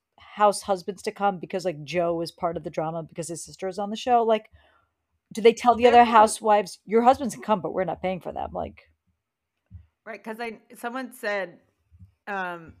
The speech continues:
Speaker 2: like, Abe, Erin's husband, was there from Roni 'cause they
Speaker 1: Yep.
Speaker 2: saw him get on the plane with her and stuff. Like, maybe you get a plus one,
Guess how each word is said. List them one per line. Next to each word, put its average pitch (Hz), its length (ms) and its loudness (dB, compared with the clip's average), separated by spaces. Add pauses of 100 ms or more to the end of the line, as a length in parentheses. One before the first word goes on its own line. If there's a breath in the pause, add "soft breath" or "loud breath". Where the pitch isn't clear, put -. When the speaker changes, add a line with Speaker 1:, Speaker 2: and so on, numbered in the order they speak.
Speaker 2:
like, 202 280 -10
Abe, 196 360 -6
Erin's 190 340 -8
husband, 180 360 -12
was 170 140 -16
there 170 180 -10
from 175 160 -18
Roni 170 340 -14
'cause - 100 -20
they 196 60 -2
Speaker 1:
Yep. 180 120 0
Speaker 2:
saw 165 160 -12
him 170 160 -16
get 170 140 -10
on 170 100 -14
the 165 80 -20
plane 170 280 -16
with 175 140 -18
her 156 180 -12
and 151 160 -20
stuff. - 280 -12
Like, 190 260 -10 (340 soft breath)
maybe 294 220 -4 (100)
you 269 80 -8
get 202 200 -8
a 220 60 -10
plus - 380 -16
one, 185 400 -14